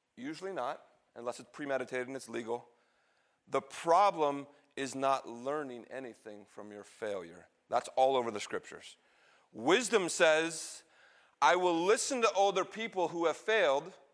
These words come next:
is all over Proverbs and Psalms. "I will believe them in faith, and I will do my best not to make the same mistakes." But the Bible says, and God knows, most of us have to learn the hard way. So when we are old enough to understand,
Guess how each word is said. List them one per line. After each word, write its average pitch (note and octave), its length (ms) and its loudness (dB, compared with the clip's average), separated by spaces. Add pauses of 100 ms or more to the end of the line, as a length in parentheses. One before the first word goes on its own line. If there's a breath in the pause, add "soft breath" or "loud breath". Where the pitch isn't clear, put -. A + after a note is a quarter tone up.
(160)
is A#2+ 100 -8
all C#3+ 160 4
over E3+ 140 -2
Proverbs E3 340 0
and D#3+ 100 -14
Psalms. C#3+ 500 -2 (720 soft breath)
"I E3+ 140 6
will G#3 180 2
believe G3 580 2
them G3+ 160 6
in F3+ 100 2
faith, G3 400 4
and - 100 -2
I D#3+ 80 6
will E3 120 4
do F3 160 2
my G3 140 6
best E3+ 280 4
not E3 200 4
to F3+ 60 -6
make D#3+ 160 0
the C#3+ 100 -8
same D3 220 -4
mistakes." C#3 560 -4 (460 soft breath)
But G3 180 0
the D#3 80 -2
Bible E3+ 480 4
says, C#3 400 2
and C3+ 240 -2
God D3+ 300 6
knows, D3+ 420 2 (260 loud breath)
most E3 460 2
of E3 140 2
us E3 160 4
have G#3+ 400 2
to F#3+ 80 -4
learn E3+ 280 0
the D3 100 2
hard F3+ 320 2
way. C#3+ 340 2 (240 loud breath)
So F3+ 260 4
when F3 220 0
we F3 120 2
are E3+ 200 4
old G3+ 180 4
enough G#3+ 240 0
to G#3 120 0
understand, G3 580 0